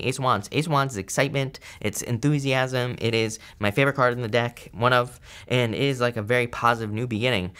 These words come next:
And like I was saying, wh-, I, I was getting, "Why are you waiting for?" But, you know, again, I feel like it's like, "What are you waiting for?"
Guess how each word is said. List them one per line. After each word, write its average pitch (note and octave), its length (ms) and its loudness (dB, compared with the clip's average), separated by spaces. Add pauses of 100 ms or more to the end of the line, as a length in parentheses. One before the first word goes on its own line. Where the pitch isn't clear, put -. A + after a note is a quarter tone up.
(260)
And A#2+ 240 0
like B2+ 160 4
I C#3+ 40 2
was C#3 100 2
saying, A2 220 0
wh-, - 120 -2
I, A2 160 0
I A#2 120 2
was A#2+ 140 4
getting, B2 260 0
"Why A#2 200 4
are D3 60 0
you G2+ 140 0
waiting G2 260 0
for?" G2+ 280 2
But, G#2 300 0
you A2+ 80 -4
know, G#2 100 0
again, G#2+ 160 0
I F#2 60 0
feel A#2 160 0
like G#2+ 100 -2
it's G#2+ 180 -6
like, G2 180 0
"What A2+ 140 4
are C#3 40 -2
you G2+ 80 -2
waiting E2+ 200 -4
for?" D#2 260 -4